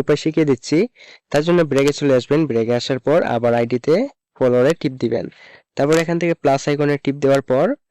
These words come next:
উপরে দেখতে পারবেন একটি ব্রেক বাটন রয়েছে, এখানে এই দশ নম্বর পয়েন্টটি বসিয়ে দেবেন।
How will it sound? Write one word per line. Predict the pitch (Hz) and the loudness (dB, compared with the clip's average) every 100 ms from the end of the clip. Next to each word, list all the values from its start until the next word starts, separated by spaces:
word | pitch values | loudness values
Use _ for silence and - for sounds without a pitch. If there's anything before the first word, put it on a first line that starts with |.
| - - - - - | -20 -20 -20 -14 -8
উপরে | 147 180 185 180 | -2 2 2 2
দেখতে | - - | -4 -2
পারবেন | 165 170 165 147 | 0 2 2 0
একটি | - 131 123 - - - _ _ _ _ _ _ - | -2 0 0 -2 -8 -20 _ _ _ _ _ _ -8
ব্রেক | 123 131 135 | -2 -2 -2
বাটন | 143 143 139 | -4 0 2
রয়েছে, | 120 - 135 | 2 0 -4
এখানে | 117 117 147 | -2 0 0
এই | 135 | 0
দশ | 127 135 | -2 -2
নম্বর | 123 117 | -2 0
পয়েন্টটি | 117 117 165 165 | -2 0 0 -2
বসিয়ে | 143 - 107 | -2 -2 -2
দেবেন। | 101 95 | -2 -6